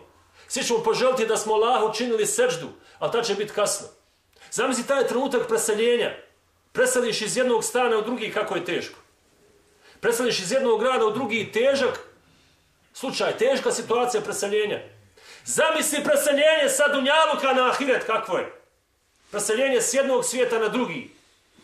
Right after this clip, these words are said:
Preseljenje iz jednog života u drugi. Za taj trenutak se treba spremati. Ali ne parama, tamo tako se ne možeš spremiti, nego dobrim djelima. Seđdu Allahu Đelešanu, posto i tako dalje.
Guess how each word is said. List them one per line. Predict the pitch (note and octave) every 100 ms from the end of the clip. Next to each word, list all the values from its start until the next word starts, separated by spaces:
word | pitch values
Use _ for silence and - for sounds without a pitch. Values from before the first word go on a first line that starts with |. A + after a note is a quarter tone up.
| _
Preseljenje | - G3+ G#3+ A#3+ C4 A#3
iz | F3
jednog | C4+ C4 A#3+
života | F#3+ A#3+ - G#3+
u | G3+
drugi. | A3+ C#3 - - _ _ _ _ _
Za | - -
taj | D3 D3
trenutak | - G#3+ -
se | F#3
treba | F3 E3 D3
spremati. | - E3 B2+ - - _ _ _ _ _
Ali | C#3+ F3+
ne | A#3
parama, | - F#3+ C#3 -
tamo | E3+
tako | E3+ F#3 F#3+
se | C#3+
ne | F#3+
možeš | E3 -
spremiti, | E3+ F3 C3 - _ _ _ _ -
nego | C#3+ D3+
dobrim | F3 D3 C#3+ B2
djelima. | D3 A#2+ G2+ - _
Seđdu | - - F3+ - - - -
Allahu | A#2+ B2+ C3+ C3+
Đelešanu, | A#2 A2+ G#2+ - B2 A2+ F#2+
posto | - C4 - - - -
i | C#3 -
tako | - - A#2+
dalje. | B2